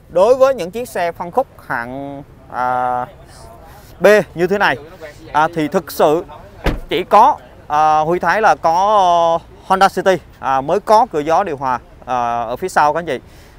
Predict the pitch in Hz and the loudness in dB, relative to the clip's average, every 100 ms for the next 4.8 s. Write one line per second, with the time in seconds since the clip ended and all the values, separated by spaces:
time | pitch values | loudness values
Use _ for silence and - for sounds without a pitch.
0 | - 120 120 120 113 123 175 220 - - | -10 -4 -4 -4 -4 -6 -2 -2 -2 -8
1 | 185 180 143 117 113 117 127 123 165 156 | -12 -8 -6 -6 -10 -8 -8 -8 -4 -4
2 | 143 120 139 156 190 - 147 - 143 131 | -2 -6 -8 -10 -8 -12 -12 -8 -6 -4
3 | 185 - - - - - 190 247 - 208 | -4 -4 -14 -20 -20 -4 2 4 4 2
4 | 196 240 220 - - 190 - | 2 2 -4 -10 -6 -4 0